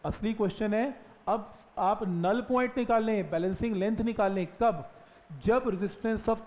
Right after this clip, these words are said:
thirty ohm is connected in parallel with Y। अब तीसरा case है, पहले case में अकेला X और Y है, तो balancing length कितनी थी? सिक्सटी फ़ोर्टी। फिर दूसरे case में हमने इसके साथ series में लगा दिया, Y के साथ कुछ resistance series में लगाई,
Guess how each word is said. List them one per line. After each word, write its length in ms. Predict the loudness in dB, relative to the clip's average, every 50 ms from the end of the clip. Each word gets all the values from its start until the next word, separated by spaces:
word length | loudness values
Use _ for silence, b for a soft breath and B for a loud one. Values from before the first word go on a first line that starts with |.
| -8 -2
thirty 380 | -2 -2 -2 -2 -2 0 0 2 2
ohm 240 | 2 2 2 0 -2 -6 -10 B B B B B B -4
is 180 | -4 -4 -4 -4 -2 0
connected 500 | 0 2 0 -2 -2 0 -2 0 0 0
in 160 | -2 -2 -2 -2 2
parallel 340 | 4 4 4 4 2 0 0
with 160 | 0 0 0 0
Y। 200 | 2 2 0 0 -2 -4
अब 100 | -8 -6 -4
तीसरा 280 | -2 -2 0 2 0 2
case 280 | 2 2 0 2 2
है, 100 | 0 -2 -2 -4 B B B B B B B -2
पहले 300 | 0 0 2 4 2 2
case 340 | 2 2 2 2 2 2 0
में 60 | -2 -4
अकेला 420 | -4 -4 -2 0 0 0 0 0
X 240 | 0 -2 -4 -2 0
और 120 | 0 2 2
Y 140 | 2 2
है, 200 | 2 2 0 0 -2 -6 -12 -18 B B B B B -2
तो 60 | -2
balancing 600 | 0 0 0 2 2 2 0 0 0 0 0 0
length 200 | 2 0 0 -2
कितनी 280 | -2 -4 -4 -4 -2
थी? 120 | -2 -2 -2
सिक्सटी 320 | -2 -2 -4 -2 -2 0
फ़ोर्टी। 340 | 2 2 2 2 0 -2 -4 -4 -8 -20 -20 B B B B B B B B -10 -4
फिर 120 | -4 -4 -2
दूसरे 420 | 0 0 -2 -2 0 0 0 0
case 300 | 2 2 0 0 0 0
में 100 | 0 0
हमने 280 | 2 2 2 0 0 -2
इसके 340 | -2 -2 -4 -4 -2 -4 -2
साथ 220 | 0 2 0 0
series 460 | 0 -2 -2 -2 0 2 2 2 2
में 120 | 2 0 2
लगा 220 | 2 2 2 2
दिया, 180 | 2 2 0 2
Y 140 | 2 2 0 0
के 100 | 0 0
साथ 260 | 2 0 0 0 -2
कुछ 140 | -6 -4 -4
resistance 420 | -4 -4 -4 -4 -4 -4 -4 -4
series 240 | -2 -2 -2 0 0
में 100 | 0 0
लगाई, 280 | 0 2 2 2 0